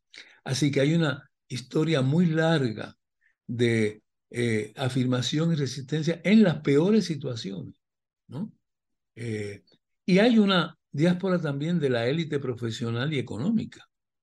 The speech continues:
¿no? Así que ahí se complica un poco, eh, el caso. Yo sostengo que, eh, esa comunidad puertorriqueña de hoy es de una enorme complejidad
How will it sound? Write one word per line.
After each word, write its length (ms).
¿no? 200
Así 180
que 200
ahí 180
se 180
complica 560
un 160
poco, 600
eh, 320
el 100
caso. 280
Yo 520
sostengo 1040
que, 400
eh, 280
esa 240
comunidad 460
puertorriqueña 800
de 120
hoy 160
es 100
de 100
una 240
enorme 420
complejidad 720